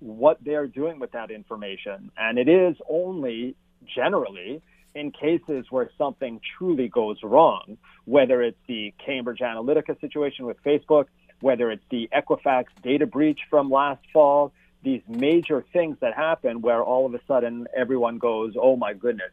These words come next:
I had given my data to Equifax or Facebook or whatever, and there's a problem with it." So yes,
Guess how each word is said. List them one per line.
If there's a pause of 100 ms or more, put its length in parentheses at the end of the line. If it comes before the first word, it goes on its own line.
I
had
given
my
data (360)
to
Equifax
or
Facebook
or
whatever, (100)
and
there's
a
problem
with
it." (320)
So
yes,